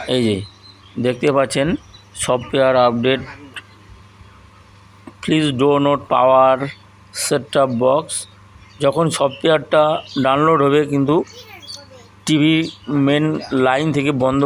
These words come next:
করবেন না, কারণ বন্ধ করলে সফটওয়্যারটা পুরোপুরি সাকসেসফুল হবে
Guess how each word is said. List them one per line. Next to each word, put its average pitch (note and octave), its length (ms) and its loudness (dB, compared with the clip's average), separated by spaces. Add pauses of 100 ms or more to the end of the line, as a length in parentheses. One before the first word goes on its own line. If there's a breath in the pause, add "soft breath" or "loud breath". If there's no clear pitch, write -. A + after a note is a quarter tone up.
(120)
করবেন B2+ 360 0
না, C#3 60 0 (600)
কারণ B2 220 0 (160)
বন্ধ C3 180 -2 (120)
করলে C3 200 0 (140)
সফটওয়্যারটা A#2+ 540 -2
পুরোপুরি C3 460 -2 (400)
সাকসেসফুল D#3 560 -4 (200)
হবে C3+ 180 2